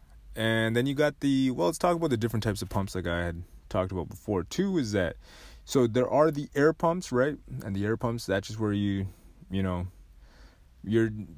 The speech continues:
typical air pump will have, like, a gun that you just kinda squeeze, and that, that gun will just start taking, it'll just start sucking the air out of the cylinder,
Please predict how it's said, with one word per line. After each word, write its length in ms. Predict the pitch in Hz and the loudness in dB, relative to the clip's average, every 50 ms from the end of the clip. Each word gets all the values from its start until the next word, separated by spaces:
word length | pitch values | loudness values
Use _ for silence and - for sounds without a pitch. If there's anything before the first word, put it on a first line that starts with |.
| - - | -6 -2
typical 420 | - 160 151 165 151 156 151 127 | -2 0 0 0 0 2 0 2
air 200 | - 123 127 131 | 4 4 2 2
pump 300 | 123 - 127 127 127 127 | 2 0 -2 -2 0 0
will 120 | 117 107 | 0 0
have, 500 | 98 92 101 101 107 107 107 104 98 101 | 0 0 0 0 0 0 0 -2 -2 -4
like, 260 | 95 92 92 90 87 - - | -4 -4 -4 -4 -6 -10 -12
a 120 | 69 87 | -12 -10
gun 380 | 92 87 87 98 98 101 107 113 | -8 -4 -2 -2 -2 -2 -2 -2
that 120 | 110 98 | -2 -2
you 80 | 95 92 | -2 -4
just 240 | 82 92 90 - - | -4 -6 -8 -6 -4
kinda 420 | 104 95 95 92 85 82 78 73 | -4 -4 -2 -4 -4 -6 -8 -8
squeeze, 640 | 71 - - - - 107 107 110 123 143 151 147 - - - | -10 -10 -10 -6 -4 -2 0 0 -2 -4 -6 -10 -12 -12 -10
and 160 | - 95 95 | -6 -4 -2
that, 200 | 95 95 95 95 - - 82 87 | 0 0 -2 -2 -6 -10 -8 -6
that 180 | 92 95 92 | -4 -4 -4
gun 240 | 90 98 98 98 98 | -4 -4 -4 -2 -4
will 100 | 95 92 | -4 -6
just 180 | 85 95 92 - | -6 -6 -8 -6
start 240 | - 101 87 87 - | -4 -4 -4 -4 -4
taking, 420 | - 95 95 90 98 92 92 98 - | -4 -4 -4 -4 -4 -6 -6 -6 -6
it'll 120 | - 120 | -6 -6
just 160 | 127 127 123 117 | -6 -6 -6 -4
start 220 | - 117 98 98 | -4 -4 -4 -4
sucking 340 | - - 104 101 - 101 98 | -6 -6 -6 -6 -6 -6 -4
the 160 | 92 95 90 | -4 -2 -2
air 160 | 92 95 95 | -2 -2 -2
out 260 | 90 90 92 98 - - - | -2 -2 -4 -6 -8 -10 -10
of 180 | - 92 90 87 | -8 -8 -8 -6
the 100 | 92 95 | -6 -6
cylinder, 500 | - - 101 95 98 92 95 101 123 127 | -6 -4 -4 -2 -2 -4 -4 -6 -6 -8